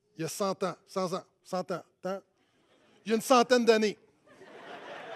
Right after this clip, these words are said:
Tu sais, quand, quand tu prêches, à un moment donné, t'arrêtes, à un moment donné, il y a comme un bug dans ton cerveau, puis il y a des choses simples qui, ça arrive, OK ?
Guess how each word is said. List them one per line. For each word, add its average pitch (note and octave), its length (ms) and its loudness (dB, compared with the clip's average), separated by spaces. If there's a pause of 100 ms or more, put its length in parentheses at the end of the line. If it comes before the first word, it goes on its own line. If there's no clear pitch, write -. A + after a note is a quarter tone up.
(3500)
Tu - 80 -4
sais, D#4 160 -4
quand, A#3+ 160 4
quand C#4 140 6
tu - 180 -14
prêches, B3 340 2
à A3+ 40 0
un - 20 -2
moment G3+ 240 2
donné, F#3+ 140 2
t'arrêtes, G3 280 2
à F3 80 0
un - 20 2
moment F#3+ 200 2
donné, B3 120 0
il C4+ 40 0
y - 40 2
a - 40 -2
comme A#3 160 4
un G3+ 120 2
bug G#3 280 6
dans F3 120 -2
ton F3 160 -4
cerveau, F3 340 -2
puis G#3 80 -2
il F#3 80 4
y - 0 -
a G3 40 -4
des F#3 40 -4
choses G#3 240 2
simples A3 320 -2
qui, E3 280 -10 (220)
ça - 200 -2
arrive, D#3 260 -6
OK ? C#3+ 160 0